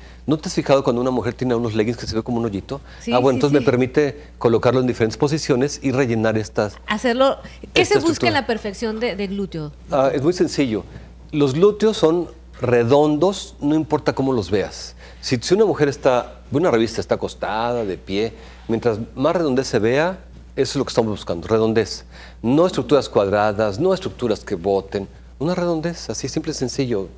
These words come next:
Speaker 1: Ve una revista de una mujer que está en bikini
Speaker 2: Y de las más
Speaker 1: y vas a
Speaker 2: guapas,
Speaker 1: ver cómo está
Speaker 2: ajá.
Speaker 1: redondito. O si tú ves un perfil de tres cuartos, ves que la cintura se hace, es una, ah, concavidad y luego una convexidad, pero,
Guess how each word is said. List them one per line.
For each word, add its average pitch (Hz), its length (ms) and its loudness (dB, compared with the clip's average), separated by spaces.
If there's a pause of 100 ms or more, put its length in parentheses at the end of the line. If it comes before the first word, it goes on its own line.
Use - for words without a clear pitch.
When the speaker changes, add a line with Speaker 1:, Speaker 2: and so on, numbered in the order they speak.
Speaker 1:
Ve 139 100 2
una 190 180 0
revista 160 420 -2
de 104 140 -8
una 131 120 -4
mujer 127 240 -6
que - 60 -20
está - 100 -10
en 139 80 -4
bikini 147 420 -4
Speaker 2:
Y 233 100 4
de 208 80 4
las 202 100 2
más 220 140 0
Speaker 1:
y 240 40 -6
vas 233 180 4
a 127 40 2
Speaker 2:
guapas, - 220 4
Speaker 1:
ver 139 120 4
cómo 135 140 0
está 117 120 -2
Speaker 2:
ajá. 120 80 0
Speaker 1:
redondito. 143 720 0 (220)
O 120 80 2
si 120 120 -2
tú 143 180 2
ves 147 200 4
un 143 80 0
perfil 131 300 0
de 131 80 0
tres 131 160 -4
cuartos, 127 300 0
ves 127 160 0
que 143 100 -2
la 120 80 0
cintura 151 720 2
se 117 340 2
hace, 120 200 -2
es - 100 -10
una, 120 200 -2 (360)
ah, 117 200 -2
concavidad 127 600 4
y 127 80 2
luego 131 160 4
una 139 160 2
convexidad, 117 520 0
pero, 117 220 2